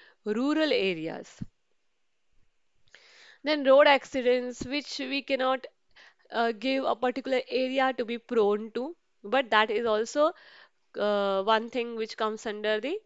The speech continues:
disasters. Okay. Then we know hazard which leads to disaster, correct? And, uh, what are the elements at risk? Just now we have seen.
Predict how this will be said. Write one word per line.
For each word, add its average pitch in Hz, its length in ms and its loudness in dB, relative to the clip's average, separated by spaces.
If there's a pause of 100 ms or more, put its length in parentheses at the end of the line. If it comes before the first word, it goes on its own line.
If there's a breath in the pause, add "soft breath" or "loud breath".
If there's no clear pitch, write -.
disasters. 196 800 -6 (640 soft breath)
Okay. 294 280 -4 (2000 soft breath)
Then 240 240 2
we 294 160 2
know 330 240 6
hazard 254 520 2 (720)
which 220 200 -6
leads 240 320 -6
to 359 240 -6 (220)
disaster, 185 500 -6 (920 soft breath)
correct? 285 280 -4 (360 soft breath)
And, 226 400 0
uh, 240 260 4
what 226 240 0
are 294 40 -2
the 285 180 -2
elements 330 680 0
at 254 260 2
risk? 240 420 -4 (300)
Just 214 240 -4
now 262 220 0
we 254 180 -6
have 226 280 -4
seen. 233 340 -8